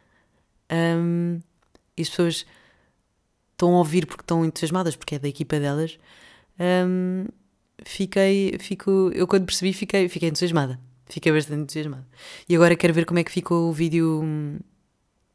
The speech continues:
oficial, que ainda não o tenho. Nem sei se vou ter. Mas quando for posto, gostaria de ver. Ah, e pronto, achei giro.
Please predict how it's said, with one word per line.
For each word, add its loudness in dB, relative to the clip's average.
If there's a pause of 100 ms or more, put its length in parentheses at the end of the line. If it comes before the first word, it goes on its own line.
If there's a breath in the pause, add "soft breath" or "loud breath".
(260)
oficial, -2 (680)
que -4
ainda -2
não -2
o -6
tenho. -8 (960)
Nem 0
sei -6
se -10
vou -6
ter. -16 (920 loud breath)
Mas -8
quando -8
for -8
posto, -8
gostaria -6
de -6
ver. -10 (1300 loud breath)
Ah, 4
e -6
pronto, 0
achei -2
giro. -6